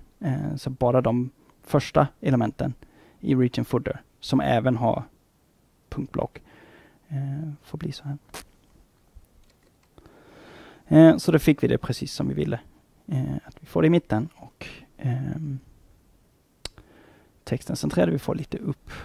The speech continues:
upp och ner. Eh, jag tänkte att vi skulle ta tag i, eh, navbaren. Eh, det kommer att bli ungefär samma, eh, tänk som med footern här, eh, och de olika kolumnerna där.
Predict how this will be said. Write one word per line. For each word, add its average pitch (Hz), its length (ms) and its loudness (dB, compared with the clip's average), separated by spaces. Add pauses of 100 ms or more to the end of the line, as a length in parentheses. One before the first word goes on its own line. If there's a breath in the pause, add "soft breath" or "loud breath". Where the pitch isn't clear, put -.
(220 loud breath)
upp 170 220 -2
och 147 80 4
ner. 123 220 2 (1600 soft breath)
Eh, 170 540 10 (180)
jag 180 160 -2
tänkte 196 240 6
att 147 60 6
vi 156 100 4
skulle 151 400 6
ta - 140 -8
tag 156 360 4
i, 135 400 2 (220)
eh, - 600 -2
navbaren. 165 760 2
Eh, 147 480 2
det 156 160 -4
kommer 139 200 0
att 127 40 -4
bli 131 320 -2 (220)
ungefär 139 320 0
samma, 117 600 0
eh, - 360 -4
tänk - 280 -4
som - 260 -4
med 73 300 -4
footern - 540 -6
här, 127 240 -4 (160)
eh, 135 260 -4
och 143 60 -4
de 127 100 -2
olika 110 260 -6
kolumnerna 143 500 -4
där. 143 160 -6